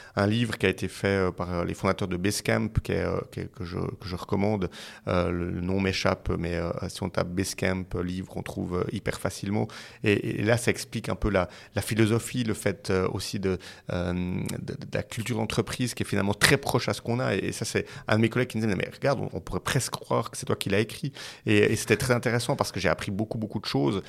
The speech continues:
et j'ai pu améliorer encore beaucoup de choses au sein de, de, de, de Coca suite à ça. Donc, euh, c'est pour moi des, des, des éléments qui sont, euh, qui sont, euh,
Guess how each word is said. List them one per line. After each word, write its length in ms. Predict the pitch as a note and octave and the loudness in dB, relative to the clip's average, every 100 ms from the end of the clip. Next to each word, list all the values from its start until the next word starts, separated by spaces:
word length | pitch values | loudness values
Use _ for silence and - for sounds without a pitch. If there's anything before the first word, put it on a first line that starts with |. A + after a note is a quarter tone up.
| - | -6
et 60 | A#2 | -2
j'ai 140 | F#2+ | 0
pu 140 | F#2 C3 | 2 2
améliorer 340 | A2 G#2 G#2 | 4 2 0
encore 240 | A2 G2 F2+ | -2 -4 -6
beaucoup 300 | F#2 A2 A2 | -4 -4 -4
de 40 | |
choses 320 | - A#2+ A#2+ G2 | -2 0 0 -2
au 80 | G#2 | -4
sein 240 | - A2+ | -2 0
de, 220 | G2 F#2+ | 2 2
de, 180 | F#2+ - | 0 -2
de, 200 | - - - - - | -4 -6 -8 -16 -4
de 80 | G#2 | -2
Coca 580 | A2 G#2+ A2+ G#2+ G2 G2 | 0 0 2 2 2 0
suite 260 | - - A2 | -4 -4 -4
à 60 | |
ça. 180 | A2+ - | 2 2
Donc, 200 | G#2 - | 2 0
euh, 60 | F#2+ - - | -4 -4 -12
c'est 160 | - B2+ | -2 0
pour 180 | - A2 | 2 2
moi 220 | A2+ A#2 | 4 4
des, 100 | G2+ | 4
des, 220 | G2 G2 | 0 -4
des 240 | - G2+ F#2+ | -4 -2 0
éléments 440 | G2+ - G2 G#2+ | 0 0 0 0
qui 140 | - | -2
sont, 300 | - - F#2 | -6 -4 -2
euh, 80 | F2+ F2 F#2 - - D#3+ | 0 -2 -6 -14 -18 -14
qui 100 | - | -10
sont, 380 | - G2 F2+ F2 | -8 -6 -4 -4
euh, 140 | F2 | -4